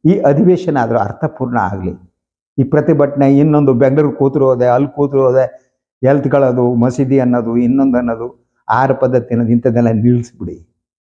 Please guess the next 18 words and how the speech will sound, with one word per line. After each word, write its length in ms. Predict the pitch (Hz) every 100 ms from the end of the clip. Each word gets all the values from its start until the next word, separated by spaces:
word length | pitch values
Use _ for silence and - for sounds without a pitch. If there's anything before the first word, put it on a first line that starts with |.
| _ -
ಅರ್ಥಪೂರ್ಣವಾಗಿ 640 | 104 - 160 147 127 -
ಚರ್ಚೆ 260 | 101 - 104
ಮಾಡಿ. 540 | 87 - - _ _ -
ಓಕೆ? 180 | - 180 185 - _ 107
That, 120 | -
that 400 | - - 120 131
is 80 | 117
what 160 | 117
I 140 | 92 85
expect. 600 | 80 - - 87 - - _ _ _ _ _ _ _ _ _ _ _
ಇದು 280 | 143 151 -
ಈ 100 | 139
ಸಂಜೆಯ 440 | - 123 110 98 - - - _ _ _ _ _ _ _ _ -
ಸುದ್ದಿ 500 | 117 92 92 - -
ವಿಶ್ಲೇಷಣೆ. 720 | 85 82 90 - - - - _ _ _ _ _ _ _ -
ಓಕೆ? 160 | 85 180 185 185 _ _ -
ಎಲ್ಲರಿಗೂ 440 | 127 131 120 104
ಒಳ್ಳೆಯದಾಗಲಿ. 960 | - 107 120 107 101 - - - _